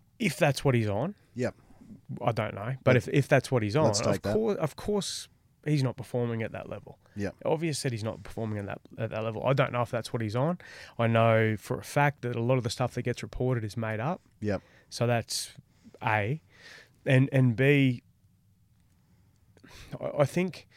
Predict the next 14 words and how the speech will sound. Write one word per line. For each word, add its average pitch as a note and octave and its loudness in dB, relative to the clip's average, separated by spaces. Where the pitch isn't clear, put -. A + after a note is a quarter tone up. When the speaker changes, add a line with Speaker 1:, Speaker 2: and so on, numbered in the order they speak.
Speaker 1:
for - 0
him, B2 2
obviously B2+ 2
he's A2 -4
done A#2 -2
a G#2+ 0
lot A2 2
of A2 2
hard G#2+ -2
work, A2+ -4
and G#2 -4
he's, - -2
he's B2+ 0
shown A#2+ -2